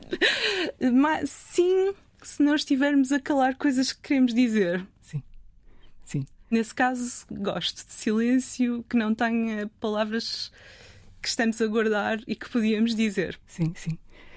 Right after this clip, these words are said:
Speaker 2: E tens palavras preferidas? Ou seja, e há outras com quem birramos bastante, não é? Há sempre, há sempre
Speaker 1: Sim,
Speaker 2: esses, há
Speaker 1: sim.
Speaker 2: sempre esses casos.
Speaker 1: <laughs>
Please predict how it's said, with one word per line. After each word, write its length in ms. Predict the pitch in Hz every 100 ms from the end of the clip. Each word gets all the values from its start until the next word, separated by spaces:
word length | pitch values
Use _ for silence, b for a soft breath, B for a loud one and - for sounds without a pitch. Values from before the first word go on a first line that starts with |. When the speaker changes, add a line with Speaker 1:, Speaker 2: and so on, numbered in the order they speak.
| b
Speaker 2:
E 60 | -
tens 220 | 220 196
palavras 480 | - 185 180 190 -
preferidas? 640 | - - 160 143 147 147
Ou 80 | 156
seja, 280 | - 135 147 139 139 135 143 143 147 - B B B B 226 - - - 202
e 240 | 196 175
há 80 | 180
outras 280 | 208 226 -
com 140 | 226
quem 140 | 233
birramos 420 | 220 202 180 202 202
bastante, 540 | 233 - 190 165 170
não 80 | 156
é? 160 | 147 -
Há 120 | 156
sempre, 380 | - 143 151 -
há 80 | 147
sempre 280 | 180 180 226
Speaker 1:
Sim, 60 | 208 202
Speaker 2:
esses, 160 | 202 160
há 60 |
Speaker 1:
sim. 60 | 185
Speaker 2:
sempre 220 | 208 202
esses 140 | 180 -
casos. 300 | 156 143 240
Speaker 1:
<laughs> 520 | - 240 - -